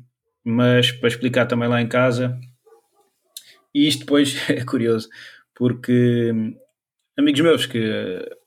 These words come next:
acompanham um pouco rugby, veem, veem, pronto, veem os jogos na televisão e ponto final, não é? Ah,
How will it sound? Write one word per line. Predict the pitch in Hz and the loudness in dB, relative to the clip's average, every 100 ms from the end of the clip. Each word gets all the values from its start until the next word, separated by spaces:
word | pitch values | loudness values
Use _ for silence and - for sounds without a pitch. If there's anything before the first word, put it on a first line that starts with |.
| _ _ - | _ _ -8
acompanham | 117 127 123 131 127 | -4 0 2 4 2
um | |
pouco | 123 123 120 | 2 -2 2
rugby, | 156 139 | 0 2
veem, | 104 110 110 104 98 | 0 0 0 -2 -6
veem, | 95 104 101 | -6 -6 -6
pronto, | 95 107 92 | -6 -6 -4
veem | 107 | -4
os | 107 | 0
jogos | 120 107 | 0 2
na | 110 | 0
televisão | 120 117 117 131 | 0 0 2 0
e | |
ponto | 123 117 | 0 -4
final, | 101 87 | -4 -8
não | 87 | -12
é? | - _ - - - - _ _ - | -16 _ -20 -20 -20 -20 _ _ -2
Ah, | 123 131 139 139 143 143 | 2 4 4 2 0 -2